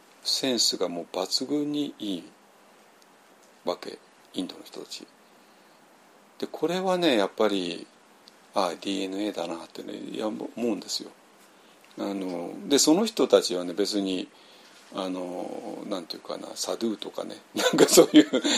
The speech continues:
人たちじゃないですよ。容疑でもないし。あの、普通のムンバイの街で、デリーの街で働いている、金融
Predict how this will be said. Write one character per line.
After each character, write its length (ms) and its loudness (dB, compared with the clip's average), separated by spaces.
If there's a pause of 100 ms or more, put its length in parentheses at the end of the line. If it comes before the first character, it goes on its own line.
(120)
人 200 -4
た 120 8
ち 80 -4
じ 60 -2
ゃ 40 -2
な 100 6
い 80 8
で 80 0
す 140 -4
よ。 140 -4 (640)
容 280 4
疑 100 -6
で 80 -8
も 140 -14
な 120 -8
い 80 -10
し。 220 -6 (960)
あ 100 0
の、 160 2
普 100 -12
通 240 6
の 380 8 (220)
ム 100 0
ン 100 2
バ 140 2
イ 40 -6
の 80 -10
街 300 -10
で、 180 -6 (640)
デ 140 6
リ 100 4
ー 40 -8
の 80 -10
街 220 -8
で 160 6
働 420 -2
い 40 -10
て 140 -14
い 160 -14
る、 120 -14 (1600)
金 220 -6
融 100 -14